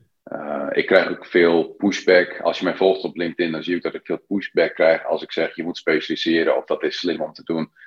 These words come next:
van de generalisten. Eh, maar er zit verschil in tussen van alles doen en generalist zijn. En ik denk dat er, eh, eh, dat er een gevaar ligt in mensen die, eh, bijvoorbeeld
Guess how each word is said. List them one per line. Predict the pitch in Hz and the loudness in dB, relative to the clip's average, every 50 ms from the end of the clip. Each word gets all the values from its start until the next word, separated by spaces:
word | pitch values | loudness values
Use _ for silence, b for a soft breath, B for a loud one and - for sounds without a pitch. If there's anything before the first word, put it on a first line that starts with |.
| b _ _ | b _ _
van | - - - 101 104 107 | -10 0 2 4 4 4
de | 107 95 | 2 2
generalisten. | - 95 95 92 87 82 82 85 87 90 87 - - 78 80 78 b b b b b b b b b b | 2 0 0 2 2 0 0 2 0 -2 -2 -4 -6 -8 -10 -10 b b b b b b b b b b
Eh, | _ 101 90 87 87 87 87 | _ -2 0 0 0 0 0
maar | 80 92 92 | 0 2 2
er | 85 - | 2 2
zit | - 120 - | 2 0 0
verschil | - 135 - - 127 127 - - - | 0 -4 0 4 6 6 6 6 4
in | 110 110 110 107 | 2 2 0 2
tussen | - 110 107 - 107 95 95 92 | 2 0 0 0 -2 -2 -2 -4
van | - - - 98 | -2 0 0 0
alles | 95 101 110 117 123 104 - | 4 4 4 4 4 2 0
doen | 95 98 113 120 | -2 -2 -2 -2
en | 78 98 95 | -4 -6 -6
generalist | - - 92 95 92 85 85 82 80 87 82 - - - | -4 -2 -2 -2 -2 -2 -2 -2 -2 -2 -2 -4 -4 -4
zijn. | 101 90 80 - - _ _ _ _ _ _ _ _ _ | -2 -2 -2 -4 -8 _ _ _ _ _ _ _ _ _
En | _ 90 85 | _ -6 -4
ik | 87 87 - | -4 -2 0
denk | - 95 95 | 2 2 2
dat | 95 185 - - | 0 0 0 -2
er, | 85 - | -2 0
eh, | 80 82 80 - 76 76 - - 67 67 | 0 -2 -2 -2 -2 -4 -4 -4 -6 -6
eh, | - - - - | -6 -8 -12 -12
dat | - - - - 98 - | -14 -14 -6 -4 -4 -2
er | - | -2
een | 90 - | -6 -6
gevaar | - 95 - - 95 95 107 127 143 | -8 -8 0 2 4 6 6 6 6
ligt | 143 139 - - | 4 0 0 -2
in | - 98 95 | -4 -4 -2
mensen | 90 90 104 104 - - 92 92 85 | -2 -2 -2 -4 -4 -4 -4 -4 -2
die, | 85 87 85 85 85 87 - _ _ _ _ _ _ _ _ _ _ _ _ _ _ _ _ _ _ | 0 0 0 0 -2 -4 -8 _ _ _ _ _ _ _ _ _ _ _ _ _ _ _ _ _ _
eh, | - 85 82 82 | -4 -2 -2 0
bijvoorbeeld | 76 87 82 - - - 110 131 147 107 95 87 87 92 - - - - | 0 -2 -2 -2 2 6 6 6 6 6 4 2 2 0 -2 -4 -10 -18